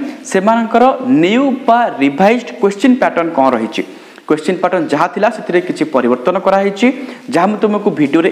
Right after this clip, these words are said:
ଏକ୍ସପ୍ଲେନ୍ କରିବି। ତା ସହିତ ଟୁ ଥାଉଜେଣ୍ଡ ଟ୍ୱେଣ୍ଟି ବା ଏଇ ବର୍ଷ ବା, ଅ, ଟୁ ଥାଉଜେଣ୍ଡ ଟ୍ୱେଣ୍ଟି ସି ଏଚ୍ ଏସ୍ ସି ଏକ୍ଜାମର ସାଇନ୍ସ କ୍ୱେଶ୍ଚିନ୍ ମୁଁ ତୁମକୁ ଶୋ କରିଦେବି ଏବଂ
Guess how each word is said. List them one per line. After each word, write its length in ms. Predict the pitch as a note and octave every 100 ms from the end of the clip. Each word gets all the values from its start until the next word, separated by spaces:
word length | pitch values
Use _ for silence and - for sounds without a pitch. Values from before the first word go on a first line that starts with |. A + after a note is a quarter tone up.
| -
ଏକ୍ସପ୍ଲେନ୍ 440 | - - G3 G3+ G3+
କରିବି। 300 | G#3 G#3 A#3+ F#3+
ତା 120 | G#3 B3
ସହିତ 340 | F#3+ E3+ G3 A3 D3+ - - - - -
ଟୁ 100 | G#3+ B3+
ଥାଉଜେଣ୍ଡ 440 | A#3+ A#3+ A#3 A#3 G3
ଟ୍ୱେଣ୍ଟି 400 | F3 D#3 - A#2+ - - - -
ବା 100 | F#3 -
ଏଇ 180 | E3 B3 A3
ବର୍ଷ 260 | D#3+ - G3+
ବା, 160 | A#3+ - - - - - -
ଅ, 80 | C3+
ଟୁ 140 | C3+ F3
ଥାଉଜେଣ୍ଡ 300 | F#3 F3+ F#3
ଟ୍ୱେଣ୍ଟି 380 | F3+ F3 F3 A#3 A#3
ସି 140 | A#3
ଏଚ୍ 120 | G3+ A3
ଏସ୍ 100 | A3
ସି 80 | A3+
ଏକ୍ଜାମର 420 | D#3 D3 F3+ F#3+ G3+
ସାଇନ୍ସ 420 | - D#3+ F#3+ G#3+ -
କ୍ୱେଶ୍ଚିନ୍ 360 | E3+ - D#3
ମୁଁ 80 | D3+
ତୁମକୁ 320 | D3 C3 C3+ A#2+ - - - -
ଶୋ 100 | D3+ D#3+
କରିଦେବି 340 | G3 F#3 G3+ G#3+
ଏବଂ 140 | E3+